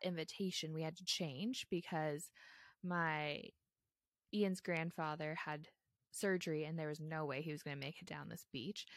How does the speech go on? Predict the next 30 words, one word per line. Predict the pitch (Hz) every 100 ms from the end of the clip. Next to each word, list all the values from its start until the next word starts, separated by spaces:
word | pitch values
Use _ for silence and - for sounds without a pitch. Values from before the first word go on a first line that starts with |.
| - - 202
And | 190 185
so | - 175
we | 170 170
chose | - 175 165 165
the | -
beach | 175 190 -
that | 180
we | 175
actually | 170 - 170
had | 165
our | 156 156
very | 165 160
first | - 160 165 -
date | 160 147 160
at. | 196 262 349 - - _ _ _ _ _ _ - -
And | 190 190
so | - - 196 180 165 170 - _ -
a |
shout | - - 170 170
out | 180 190
Natural | 185 175 180 180
Bridges, | 175 151 170 196 202
if | 190
you | 180
guys | 170 165
are | 180
familiar | - 175 165 156 180
in | 190
Santa | - 175 151 170
Cruz. | 185 175 220